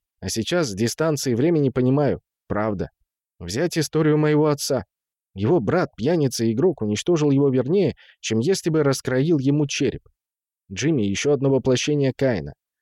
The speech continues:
Он убил веру, любовь, уважение, все. А еще история про Авесолома, сына Давида. Сейчас Сахраб мог бы уже заканчивать первый семестр в ити, если бы только «И что осталось теперь?» — спрашивал он себя,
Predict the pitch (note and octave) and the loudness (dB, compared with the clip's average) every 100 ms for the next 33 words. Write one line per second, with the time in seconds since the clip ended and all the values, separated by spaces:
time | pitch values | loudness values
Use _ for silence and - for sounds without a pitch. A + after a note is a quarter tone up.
0 | _ - C#3+ C#3+ C#3+ D3 A#2+ D#3 D3 A#2+ | _ -4 0 2 4 4 4 2 2 2
1 | G#2 C#3 C3+ - G2+ A2 C#3+ C#3+ G2 - | 2 0 -2 -4 -2 0 2 0 -2 -4
2 | - D3 - _ _ _ _ _ _ _ | -2 -4 -4 _ _ _ _ _ _ _
3 | _ _ G2+ A2 - E3 D3 C#3+ C#3+ C#3 | _ _ 0 0 2 0 0 2 2 2
4 | C3 C3 B2 B2 C3 A2+ A#2+ A#2 G#2 B2+ | 2 2 2 2 0 2 2 0 -2 0
5 | C3+ A2+ A#2+ G#2 A2+ G#2+ - _ _ _ | 0 2 2 2 0 -2 -4 _ _ _
6 | - G#2+ - F#3 - C#3 - F3 - D3 | -8 -6 -2 -4 -2 -4 -2 -2 0 -2
7 | D#3 D3+ D3+ C#3+ C#3+ C#3 F3 E3+ - D3+ | 0 2 2 4 2 2 0 0 0 -2
8 | C#3+ E3 D#3+ D3 C#3+ C#3+ D#3+ - C3+ B2+ | 0 0 2 0 0 0 0 0 0 2
9 | C#3+ - D#3+ - _ _ - A2+ - A#2+ | 0 -2 -4 -4 _ _ -4 -4 0 -2
10 | - B2 - A2 - _ _ _ _ _ | 0 -2 0 -2 -2 _ _ _ _ _
11 | _ _ _ _ _ - F#2 - F3+ F3 | _ _ _ _ _ -8 -6 -2 0 0
12 | - F3 E3 - D3+ - D3 - - A2 | 0 0 0 -2 -8 -2 -2 -2 -6 -4
13 | G#2+ A2 G#2 G#2 - F#2 F#2 | -2 0 0 0 -4 -4 -4